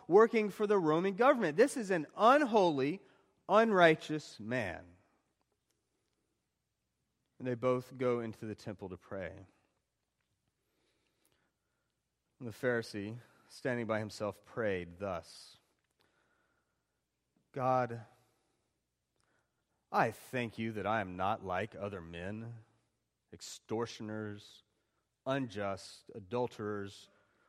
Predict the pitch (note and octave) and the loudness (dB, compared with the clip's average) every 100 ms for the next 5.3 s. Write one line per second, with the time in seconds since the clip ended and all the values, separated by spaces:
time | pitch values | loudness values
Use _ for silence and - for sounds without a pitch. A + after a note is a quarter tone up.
0 | - G#2+ - G3 F#3 E3 A#2 A2 A2+ C2+ | -14 -12 -6 -4 -2 -4 0 0 0 -2
1 | F#2+ A2+ A#2 - - - B2+ A2 - - | -12 -10 -10 -12 -20 -8 -4 -4 -6 -14
2 | E2+ E2 - - F2+ F#2+ _ _ _ _ | -12 -12 -14 -20 -20 -20 _ _ _ _
3 | _ _ _ _ _ _ _ _ - F#2 | _ _ _ _ _ _ _ _ -14 -12
4 | - A2 A2 - - G2 G2+ E2+ F#2+ C#3 | -2 2 2 -2 -8 -8 -8 -10 -8 -8
5 | - _ | -10 _